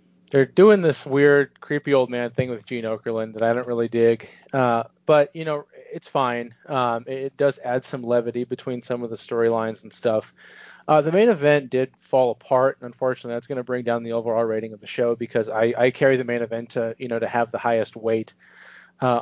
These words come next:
on a show, as it should. Um, but the rest of the matches either met expectations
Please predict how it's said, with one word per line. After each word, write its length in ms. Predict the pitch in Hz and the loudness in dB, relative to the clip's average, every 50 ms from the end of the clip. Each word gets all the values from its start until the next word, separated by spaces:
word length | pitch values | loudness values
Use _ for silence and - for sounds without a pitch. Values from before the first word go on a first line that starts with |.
| - - | -2 -2
on 180 | - 143 147 | 0 0 2
a 40 | 143 | 0
show, 400 | 131 - - 160 117 104 101 - _ | 0 2 2 2 2 2 -2 -8 _
as 140 | - 135 127 | -6 -4 -4
it 80 | 127 - | -4 -6
should. 300 | - - 135 110 98 - _ _ _ _ _ - _ _ _ _ _ | -4 -2 -2 -2 -2 -4 _ _ _ _ _ -20 _ _ _ _ _
Um, 560 | - 135 131 123 123 120 117 113 107 107 107 110 _ _ _ - - _ | -2 0 0 0 0 -2 -6 -8 -12 -16 -20 -20 _ _ _ -20 -20 _
but 140 | - 147 147 | -8 -8 -6
the 80 | - 143 | -4 0
rest 280 | 139 147 156 143 - | 2 2 2 0 -2
of 40 | 170 | -4
the 80 | 151 143 | -6 -6
matches 540 | 127 123 123 123 - - 147 135 123 117 127 | -4 -4 -6 -6 -6 -4 -4 -6 -2 -2 0
either 180 | 120 120 120 | 0 0 -2
met 240 | 117 123 131 139 - | -2 -2 -2 -2 0
expectations 1000 | 139 131 - - - 131 117 - - 127 127 123 - - 120 117 117 - - | -2 -4 -4 -2 -4 -4 -4 -2 -2 -2 -2 -2 -4 -8 -12 -12 -14 -18 -20